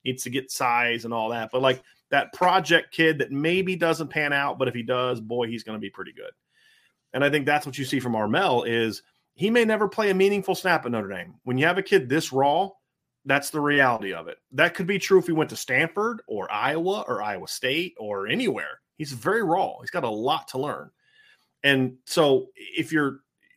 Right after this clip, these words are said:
I mean, you're always taking a chance with a kid like that, right? I mean, that's, that's the, that's the, to me, the biggest concern is you don't never know if he can get to that level. Can he get to the level where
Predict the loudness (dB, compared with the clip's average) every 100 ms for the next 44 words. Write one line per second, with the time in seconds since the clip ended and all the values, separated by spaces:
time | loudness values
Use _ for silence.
0 | _ _ _ -20 -14 0 4 6 6 4
1 | 4 2 2 0 0 0 -2 -4 -4 -4
2 | -10 -8 -2 0 0 -2 -10 -4 -2 0
3 | 0 -2 -2 -2 -2 -4 -4 0 0 0
4 | -8 -6 -4 -2 0 -2 -2 -4 -4 -2
5 | 0 0 2 0 2 0 2 4 4 2
6 | -4 _ -20 -20 _ -2 -2 0 -4 -4
7 | -6 -2 -4 -4 -4 -2 0 -2 -4 -6
8 | -2 0 0 -6 -10 -8 -8 -14 -14 -4
9 | -2 0 2 0 0 -2 0 2 2 2
10 | 0 0 -4 _ _ _ 2 4 6 4
11 | 2 -2